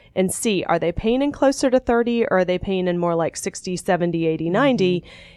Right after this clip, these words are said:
Speaker 1: If they're paying in closer to thirty, we'll take 'em out and just start invoicing them directly because now we know the behavior, we know the cadence. But those that are either sporadic or we can't assess the pattern or we don't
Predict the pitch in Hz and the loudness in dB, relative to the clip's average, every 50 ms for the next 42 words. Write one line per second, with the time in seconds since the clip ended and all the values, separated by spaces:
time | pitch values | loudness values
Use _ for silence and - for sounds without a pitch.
0 | - - - 226 - 240 240 240 277 311 339 330 254 233 - 226 214 214 - 214 | -10 -6 -4 0 2 2 2 2 4 4 4 4 4 4 4 2 2 2 0 0
1 | 185 190 - 240 254 277 262 226 196 185 196 226 240 - 254 240 - 208 196 180 | -2 0 2 2 2 4 4 2 0 0 0 0 0 0 0 0 0 0 0 0
2 | 190 247 233 190 185 180 180 - _ - 196 196 175 196 190 - - 202 185 175 | 0 2 2 4 4 2 2 0 _ -2 -2 0 0 -2 -4 -2 0 0 0 2
3 | 180 185 190 185 185 180 - 196 185 180 170 170 170 165 170 170 170 170 - - | 2 0 2 2 0 0 0 -2 -2 -2 -2 -2 -2 -2 -2 -2 -2 -4 -6 -8
4 | - - - - 185 - 196 185 165 - 185 185 180 175 175 175 165 170 170 170 | -8 -6 -6 -6 -4 -2 -2 -2 -2 -2 -2 0 0 2 2 0 0 0 -2 0
5 | 180 190 202 196 208 202 196 175 190 185 180 170 160 175 175 175 175 175 175 170 | 2 2 2 2 0 0 -2 -2 0 0 0 0 0 0 2 2 2 2 0 -2
6 | - - - - - - 190 185 185 185 190 185 190 - - 208 190 185 175 180 | -6 -12 -20 -20 -8 -2 0 4 4 4 4 4 0 -2 0 0 0 0 0 0
7 | 175 175 - - - - - - - - - - - - 190 - 165 185 214 226 | -2 -2 -4 -6 -10 -14 -16 -20 -20 -20 -20 -4 0 2 2 2 4 4 6 6
8 | 240 240 233 - 180 208 - - 208 190 190 175 - - - - - - 170 160 | 6 4 2 2 0 0 0 0 0 0 0 0 0 -2 -6 -8 -6 -4 -4 -2
9 | - 170 180 202 220 233 226 220 214 - - - - 180 175 170 175 165 - - | 0 0 2 2 2 4 2 2 0 -2 -4 -4 -2 -2 0 -2 -4 -6 -6 -4
10 | 196 180 165 - - 170 - - - 233 240 247 - - - 247 233 - 220 220 | -4 -2 -2 -4 -6 -6 -4 0 2 2 2 2 0 -4 -4 -4 -4 -2 -2 0
11 | 208 208 196 202 202 196 196 190 180 - 180 185 175 175 180 180 175 - | 2 2 2 4 2 2 2 0 0 0 2 0 0 0 0 -2 -2 -4